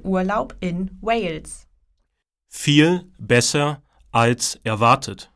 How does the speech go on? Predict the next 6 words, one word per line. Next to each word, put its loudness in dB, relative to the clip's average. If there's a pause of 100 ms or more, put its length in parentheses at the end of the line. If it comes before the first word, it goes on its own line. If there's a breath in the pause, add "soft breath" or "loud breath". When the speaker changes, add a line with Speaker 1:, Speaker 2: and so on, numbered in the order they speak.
(480)
Speaker 2:
Ich 0
wusste 0
nicht, 0 (640)
was 0
es -2 (320)
für 0